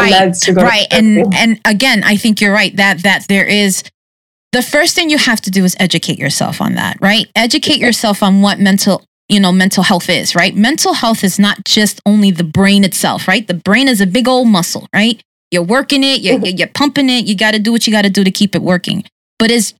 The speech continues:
Speaker 1: the
Speaker 2: Mm-hmm.
Speaker 1: whole self that you have to work on, right? So if you're
Speaker 2: Mm-hmm.
Speaker 1: thinking about therapy, right? You're thinking about emotional, right? You're thinking about physical. You're thinking about all the different components that make the whole person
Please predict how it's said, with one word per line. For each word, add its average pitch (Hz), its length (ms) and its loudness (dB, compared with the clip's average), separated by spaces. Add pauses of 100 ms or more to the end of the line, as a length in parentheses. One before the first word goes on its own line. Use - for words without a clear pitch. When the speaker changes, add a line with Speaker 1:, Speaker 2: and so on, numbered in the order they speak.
Speaker 1:
the 190 220 0
Speaker 2:
Mm-hmm. 196 120 0
Speaker 1:
whole 330 480 2
self 104 520 -4 (240)
that 170 180 -2
you 180 60 0
have 156 240 -4
to 175 100 -4
work 156 260 -4
on, 143 280 -6 (100)
right? 180 260 0 (400)
So 208 120 0
if 196 60 2
you're 220 100 4
Speaker 2:
Mm-hmm. 440 60 0
Speaker 1:
thinking 311 260 0
about 220 260 0
therapy, 165 480 0
right? 170 340 0 (260)
You're 226 120 2
thinking 226 400 0
about 180 460 0 (260)
emotional, 220 840 2 (120)
right? 208 320 0 (220)
You're 185 80 2
thinking 170 340 0
about 156 360 -4
physical. 277 560 0 (260)
You're 165 100 0
thinking 175 440 -2
about 156 420 -4 (160)
all 247 220 2
the 294 100 0
different 247 320 0
components 208 800 0 (160)
that 190 180 -2
make 196 280 2 (100)
the 190 100 2
whole 190 460 0
person 170 640 0